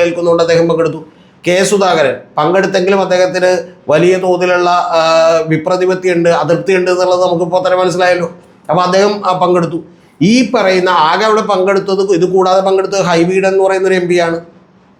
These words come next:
ഓക്കെ, നമ്മൾ അറിയേണ്ടത് ഇപ്പോൾ വേറെ ആരൊക്കെ പങ്കെടുക്കാതിരുന്നു എന്നും കൂടി നമ്മൾ ഓർക്കേണ്ടതാണ്.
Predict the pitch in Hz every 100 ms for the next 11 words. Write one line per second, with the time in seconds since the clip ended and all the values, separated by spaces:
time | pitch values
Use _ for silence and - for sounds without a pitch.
0 | _ _ _ _ _ 165 170 170 - -
1 | - 147 165 196 202 180 170 185 208 196
2 | 185 175 180 185 185 160 180 196 202 160
3 | 160 180 196 214 202 175 170 202 - 214
4 | 214 214 214 208 208 214 202 202 185 196
5 | 185 175